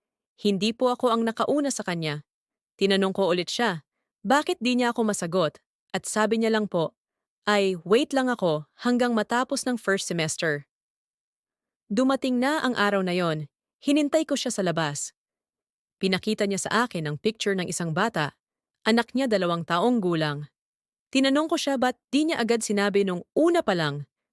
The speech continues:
na meron na pala siyang anak para di na kami humantong sa ganun. Tumahimik lang siya at sabi niya sa akin, "Ikaw, if magstay ka or aalis ka, ay okay lang sa akin." Ate Hope, inaamin ko,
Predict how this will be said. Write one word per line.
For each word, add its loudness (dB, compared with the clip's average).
na -2
meron 2
na -4
pala -2
siyang -4
anak -2
para 0
di 0
na 0
kami -2
humantong -4
sa -6
ganun. -4
Tumahimik 2
lang 0
siya -2
at -10
sabi 0
niya -4
sa -4
akin, -6
"Ikaw, 2
if -2
magstay -2
ka -2
or 0
aalis 0
ka, -4
ay -2
okay 2
lang -4
sa 0
akin." -4
Ate 2
Hope, 0
inaamin 0
ko, -2